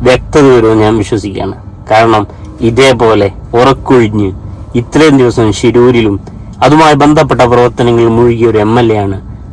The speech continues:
നമ്മുടെ മഞ്ചേശ്വരം എം എൽ എ. അദ്ദേഹം ഈ വിഷയത്തിൽ സംസാരിക്കുമ്പോൾ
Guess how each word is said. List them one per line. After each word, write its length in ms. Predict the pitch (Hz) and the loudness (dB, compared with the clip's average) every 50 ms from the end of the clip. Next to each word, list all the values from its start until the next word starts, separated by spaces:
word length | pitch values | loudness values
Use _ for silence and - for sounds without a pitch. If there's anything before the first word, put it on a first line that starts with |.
| - - - | -18 -10 -8
നമ്മുടെ 160 | 107 104 107 | -4 -2 0
മഞ്ചേശ്വരം 540 | 107 110 107 110 117 127 123 - - 107 104 | 0 2 2 2 2 2 0 0 0 -2 -2
എം 160 | 98 98 95 | -2 -2 -4
എൽ 140 | 92 98 98 | -4 -6 -8
എ. 60 | 101 - - - - - - - - - - | -10 -12 -14 -16 -16 -16 -16 -16 -8 -6 -4
അദ്ദേഹം 400 | - 123 123 131 123 117 127 117 | -2 0 0 0 2 2 2 2
ഈ 80 | 117 | 2
വിഷയത്തിൽ 360 | 117 - - 123 110 101 110 | 2 0 0 -2 -2 -2 -4
സംസാരിക്കുമ്പോൾ 800 | 98 - 113 104 - 113 107 - 101 - 104 107 104 101 101 98 | -2 -2 -2 -2 0 0 -2 -2 -2 -4 -4 -4 -4 -4 -6 -6